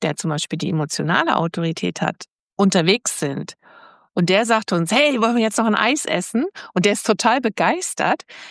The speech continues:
dann kann es sein, dass wir eben da auch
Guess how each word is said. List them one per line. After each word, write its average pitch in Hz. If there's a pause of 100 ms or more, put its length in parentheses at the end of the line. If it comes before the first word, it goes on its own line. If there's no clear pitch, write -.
dann 170
kann 226
es 370
sein, 254
dass 214
wir 233
eben 196
da 226
auch 190